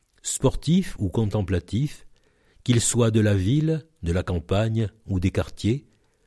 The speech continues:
entrepreneurs ou demandeurs d'emploi. Et pour les élus,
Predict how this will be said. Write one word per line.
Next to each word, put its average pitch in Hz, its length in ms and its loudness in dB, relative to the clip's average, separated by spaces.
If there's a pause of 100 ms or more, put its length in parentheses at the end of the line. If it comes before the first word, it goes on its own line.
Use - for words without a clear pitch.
(120)
entrepreneurs 127 880 2
ou 110 60 4
demandeurs 120 440 2
d'emploi. 87 500 -4 (800)
Et 98 160 4
pour - 260 0
les 87 240 0
élus, 107 300 2